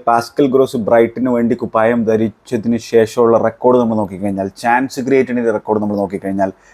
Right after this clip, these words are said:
രണ്ടേ രണ്ട് താരങ്ങൾ മാത്രമേ പ്രീമിയർ ലീഗിൽ ഫൈവ് ഹൺഡ്രഡ് പ്ലസ് ചാൻസസ് ക്രിയേറ്റ് ചെയ്തിട്ടുള്ളൂ. അതിലൊന്ന് സാക്ഷാൽ കെവിൻ ദെ ബ്രോയിനെയാണ്, മാഞ്ചസ്റ്റർ സിറ്റിയുടെ creator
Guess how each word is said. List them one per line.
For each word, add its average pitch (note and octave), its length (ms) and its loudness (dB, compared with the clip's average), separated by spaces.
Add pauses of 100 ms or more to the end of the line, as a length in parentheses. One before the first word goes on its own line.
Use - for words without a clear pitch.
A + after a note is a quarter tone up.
(220)
രണ്ടേ D3+ 360 4 (160)
രണ്ട് C3+ 440 2
താരങ്ങൾ A#2+ 380 2
മാത്രമേ G#2+ 360 -6
പ്രീമിയർ G#2+ 280 -6
ലീഗിൽ G#2 180 -2 (540)
ഫൈവ് B2 300 4
ഹൺഡ്രഡ് C3+ 400 -4
പ്ലസ് B2+ 240 0 (160)
ചാൻസസ് G#2+ 460 -6
ക്രിയേറ്റ് G2+ 260 -4
ചെയ്തിട്ടുള്ളൂ. F2 360 -6 (680)
അതിലൊന്ന് A2+ 420 2 (1040)
സാക്ഷാൽ A2+ 380 0
കെവിൻ C3 280 2
ദെ A#2+ 140 2
ബ്രോയിനെയാണ്, E2+ 460 -4 (100)
മാഞ്ചസ്റ്റർ G#2 580 0
സിറ്റിയുടെ G2 460 0 (960)
creator A#2+ 460 4